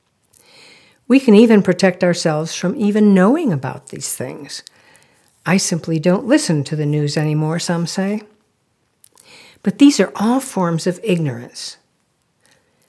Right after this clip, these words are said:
So how can we begin to dissolve our ignorance without getting overwhelmed and hopelessly depressed? In the eighties, I used to spend a lot of time working with families,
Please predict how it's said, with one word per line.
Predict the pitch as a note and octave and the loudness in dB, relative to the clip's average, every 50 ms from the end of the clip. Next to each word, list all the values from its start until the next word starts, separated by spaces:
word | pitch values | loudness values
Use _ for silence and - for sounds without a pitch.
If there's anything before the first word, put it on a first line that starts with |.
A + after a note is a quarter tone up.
| _ _ _ _ _ | _ _ _ _ _
So | - - G#3 | -4 -4 -4
how | F3+ - A3+ C4+ | 0 2 0 0
can | C4+ - D#4+ D#4 | 2 2 4 4
we | D4+ C4+ | 4 4
begin | A3 G#3+ F3+ G3 F#3 E3+ | 2 2 2 2 2 2
to | F3 E3 | 2 0
dissolve | E3+ D#3+ D3 C#3+ C#3+ E3 F#3 A#3 C#4+ B3+ F#3+ D#3+ | 0 -2 -2 0 2 2 4 6 6 6 4 4
our | C#3+ C3 C3 | 2 0 -2
ignorance | C3 B2+ - C3+ D3+ - F#3 - - - - - _ - _ _ _ _ - | -4 -6 -8 -10 -10 -12 -14 -14 -16 -16 -18 -20 _ -20 _ _ _ _ 0
without | G3 G3 G#3 A#3 B3+ C#4+ C#4 | 2 4 4 6 4 4 4
getting | - G3 E3+ E3 E3 E3+ | 2 2 2 2 0 0
overwhelmed | D#3+ D#3 D#3 D#3+ - - B3 A#3+ A#3 A3+ A3+ A3+ A3+ B3 - | -2 -2 -4 -6 0 2 4 4 4 4 4 2 2 0 -2
and | - F3 F3 E3+ | -2 -2 -2 0
hopelessly | - G#3+ G#3 G#3+ - F#3+ - - - - D#3+ D3+ | 0 -2 -2 -2 -6 -10 -10 -10 -8 -6 -6 -6
depressed? | D3 D3 - - - C3+ C3 - - - - - - - - _ _ _ _ _ _ _ _ _ - _ _ _ _ _ _ _ _ _ _ _ _ _ _ _ _ _ _ _ _ - | -8 -10 -10 -10 -10 -10 -10 -10 -12 -12 -14 -14 -16 -20 -20 _ _ _ _ _ _ _ _ _ -20 _ _ _ _ _ _ _ _ _ _ _ _ _ _ _ _ _ _ _ _ 4
In | C#4 D4 | 6 6
the | E4 D4+ - G3 | 6 6 4 4
eighties, | F#3 F3+ D#3+ D3 D3+ E3+ D#3 - | 4 4 4 2 0 -2 -2 -2
I | F3 E3+ | -2 0
used | F3 G3 G#3+ G#3+ - | 0 0 0 -2 -4
to | A3+ | -6
spend | - - - G#3+ G3+ G3 | -8 -2 0 0 2 2
a | |
lot | G3 F#3+ F#3+ G3 | 2 2 2 0
of | G#3 G3+ | -2 -4
time | - F#3+ F#3+ F3+ F3+ E3+ | -2 0 0 2 2 0
working | E3 D#3+ - F#3 E3+ | 0 -2 -2 -2 -2
with | D#3+ D#3+ - | -2 -4 -4
families, | - - D4 C#4+ B3 G3 D#3 D#3 D#3 - - | -4 -2 0 0 0 0 -2 -4 -6 -10 -12